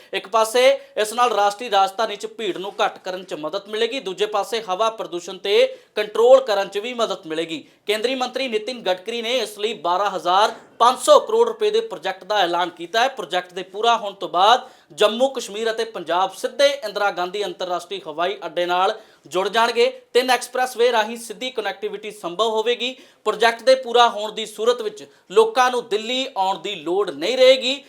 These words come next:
ਅਰਬਨ ਐਕਸਟੈਂਸ਼ਨ ਰੋਡ ਤੋਂ ਕੇ ਐਮ ਪੀ ਈ ਹੋ ਕੇ ਦਿੱਲੀ ਕਟੜਾ ਐਕਸਪ੍ਰੈਸਵੇ ਤੱਕ ਕਨੈਕਟੀਵਿਟੀ ਜੰਮੂ ਕਸ਼ਮੀਰ ਅਤੇ ਪੰਜਾਬ ਤੋਂ ਆਉਣ ਵਾਲੇ ਵਾਹਨਾਂ ਨੂੰ ਵੱਡੀ ਸਹੂਲਤ ਪ੍ਰਦਾਨ ਕਰੇਗਾ। ਲੋਕ ਸਿੱਧੇ ਇੰਦਰਾ ਗਾਂਧੀ ਅੰਤਰਰਾਸ਼ਟਰੀ ਹਵਾਈ ਅੱਡੇ ਅਤੇ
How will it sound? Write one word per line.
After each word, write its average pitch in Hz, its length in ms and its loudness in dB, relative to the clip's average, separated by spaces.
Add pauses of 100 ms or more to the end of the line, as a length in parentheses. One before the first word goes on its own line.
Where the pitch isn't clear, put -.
(260)
ਅਰਬਨ 277 400 2 (160)
ਐਕਸਟੈਂਸ਼ਨ 214 580 -4
ਰੋਡ 202 260 0
ਤੋਂ 233 200 2
ਕੇ 247 420 2
ਐਮ 214 160 -2
ਪੀ 226 200 -10 (140)
ਈ 220 240 -8
ਹੋ 175 200 -6
ਕੇ 208 240 0
ਦਿੱਲੀ 208 320 -6
ਕਟੜਾ 208 300 -6
ਐਕਸਪ੍ਰੈਸਵੇ 190 600 -6
ਤੱਕ 190 260 -6
ਕਨੈਕਟੀਵਿਟੀ 185 720 -8 (280)
ਜੰਮੂ 220 360 2
ਕਸ਼ਮੀਰ 214 400 -4
ਅਤੇ 214 140 -2
ਪੰਜਾਬ 180 380 0
ਤੋਂ 214 220 -4
ਆਉਣ 175 180 -4
ਵਾਲੇ 180 200 -2
ਵਾਹਨਾਂ 180 360 -4
ਨੂੰ 214 260 -6 (220)
ਵੱਡੀ 196 280 -2
ਸਹੂਲਤ 180 440 -4
ਪ੍ਰਦਾਨ 165 320 -6
ਕਰੇਗਾ। 226 540 0 (200)
ਲੋਕ 214 220 4
ਸਿੱਧੇ 240 360 0
ਇੰਦਰਾ 202 340 -2
ਗਾਂਧੀ 185 320 -4
ਅੰਤਰਰਾਸ਼ਟਰੀ 180 600 -6
ਹਵਾਈ 165 400 -4
ਅੱਡੇ 202 420 0 (180)
ਅਤੇ 214 360 0